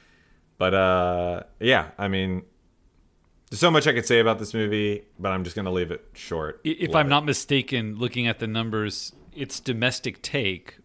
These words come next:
Speaker 2: over, like, quarter four when it was out in two, in nineteen ninety-four was around the same as what the Jungle Book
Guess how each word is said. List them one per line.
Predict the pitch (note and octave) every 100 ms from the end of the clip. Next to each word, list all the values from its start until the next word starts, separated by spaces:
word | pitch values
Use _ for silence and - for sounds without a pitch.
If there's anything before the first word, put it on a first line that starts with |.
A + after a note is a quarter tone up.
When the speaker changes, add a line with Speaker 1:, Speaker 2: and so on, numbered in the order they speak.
| _
Speaker 2:
over, | A#2 A2 G2 G#2
like, | G2+ F#2+ F2+ - _ _ _ _ _ _ _ _
quarter | - A#2+ G#2+
four | F#2+ - A#2+ G#2 F#2
when | F2+ F#2
it | F#2
was | F2
out | G2+ F2+ E2+ -
in | G2
two, | - G#2+
in | - G2+
nineteen | G2+ G#2+
ninety-four | F#2 F2 A2+ G2+ F#2 - _ _ _ _ _ _ _ -
was | B2 A2+
around | A2+ A#2+ A#2+
the |
same | G#2+ - A2 G#2+ G2+ - _ -
as | F#2+
what | A2 A#2 A2
the |
Jungle | F#2+ - A#2+ B2+ C3
Book | G#2 C3+ -